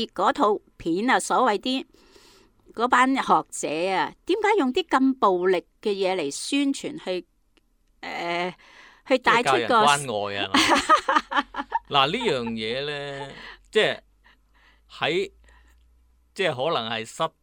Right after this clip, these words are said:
Speaker 2: 德行於道啊。<laughs> 即係啲人冇咗正確嘅是非觀念同道德教育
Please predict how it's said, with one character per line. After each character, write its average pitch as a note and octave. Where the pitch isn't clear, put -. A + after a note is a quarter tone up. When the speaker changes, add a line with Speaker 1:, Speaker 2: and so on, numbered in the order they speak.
Speaker 2:
德 C#3
行 A2
於 D3+
道 A2+
啊。 B2+
<laughs> A#3
即 G#3+
係 G3+
啲 G3+
人 A2
冇 B2
咗 D3+
正 A#2
確 A2+
嘅 A2+
是 G#2+
非 C#3
觀 C#3
念 G#2+
同 F#2+
道 G#2+
德 C#3
教 A2
育 G#2